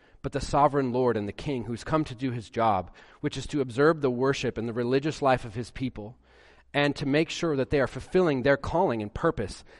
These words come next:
in not only worshiping God themselves, but leading the nations into the worship of God as well. So Jesus enters Jer-, Jerusalem triumphantly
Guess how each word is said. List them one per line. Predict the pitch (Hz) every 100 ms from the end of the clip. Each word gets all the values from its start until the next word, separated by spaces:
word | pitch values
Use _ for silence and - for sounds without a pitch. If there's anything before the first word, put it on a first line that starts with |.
| _
in | 113
not | 117 147
only | 160 143
worshiping | 127 185 196 160 156
God | 139 135 113
themselves, | 113 - 139 143 147 - - _ _ _ _
but | 101
leading | 120 151 160 147
the |
nations | 139 123 117 - 90 101
into | 92
the | -
worship | 101 104 - 104
of | 90
God | 98 92
as | 90 -
well. | 87 82 - - _ _ _ _ _ _ -
So | 156
Jesus | 135 196 196 180 -
enters | 165 180 160
Jer-, | - 139 139
Jerusalem | - 151 147 185 - 131 113
triumphantly | - 135 143 180 165 135 110 80